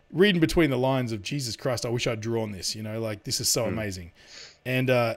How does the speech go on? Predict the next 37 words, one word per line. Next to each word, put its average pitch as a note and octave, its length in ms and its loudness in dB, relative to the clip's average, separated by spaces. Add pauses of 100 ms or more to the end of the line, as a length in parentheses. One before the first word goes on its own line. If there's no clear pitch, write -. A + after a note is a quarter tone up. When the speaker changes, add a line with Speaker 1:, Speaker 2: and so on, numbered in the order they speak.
Speaker 1:
and C3+ 200 0
you C3 100 0
sort F#3+ 180 4
of F#3 80 4
feel D#3+ 220 4
like C3+ 160 4
somebody D#3 320 0
like B2 240 -2
him C3+ 340 -2
wouldn't C3+ 220 -4
have C3 160 -2
those A#2 180 -2
feelings F3+ 400 4
anymore G#2+ 380 -4
because A#2 320 0
they're A#2 460 0
established A#2 560 -4
and, A2 200 -10 (100)
you B2+ 80 -12
know, A#2 140 -8
they, A2+ 220 -6 (320)
they're B2+ 100 -8
doing A#2+ 200 -6
a A2+ 40 -4
great A2+ 220 -6
job. A2+ 340 -4 (680)
You B2 100 -4
know, A#2 180 -2
they're B2+ 140 4
an B2 80 2
influence A#2 400 0
for - 100 -6
you. C#3 440 6 (400)
Why C#3 180 6
would E3 180 8
they D3 140 8
be C3 240 2